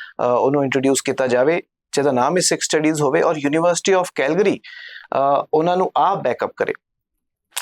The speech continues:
ਬਿਲਕੁਲ ਤੁਸੀਂ ਸਹੀ ਸੁਣਿਆ, ਇਹ ਸਾਰਾ ਕੁਛ ਹੋ ਰਿਹਾ ਜੀ, ਤੁਹਾਡੇ ਸ਼ਹਿਰ ਦੇ ਵਿੱਚ ਹੋ ਰਿਹਾ। ਔਰ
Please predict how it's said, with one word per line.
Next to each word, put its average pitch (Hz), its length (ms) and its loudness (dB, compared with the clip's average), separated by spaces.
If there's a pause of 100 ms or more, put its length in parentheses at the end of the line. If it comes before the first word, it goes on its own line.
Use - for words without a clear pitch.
ਬਿਲਕੁਲ 139 380 0
ਤੁਸੀਂ 160 200 2
ਸਹੀ 151 220 0
ਸੁਣਿਆ, 151 280 0
ਇਹ 147 60 2
ਸਾਰਾ 147 260 0
ਕੁਛ 160 220 -2
ਹੋ 123 200 2
ਰਿਹਾ 160 180 4
ਜੀ, 175 100 -6
ਤੁਹਾਡੇ 120 280 0
ਸ਼ਹਿਰ 123 260 0
ਦੇ 147 120 0
ਵਿੱਚ 147 200 0
ਹੋ 117 200 2
ਰਿਹਾ। 139 140 2
ਔਰ 147 140 2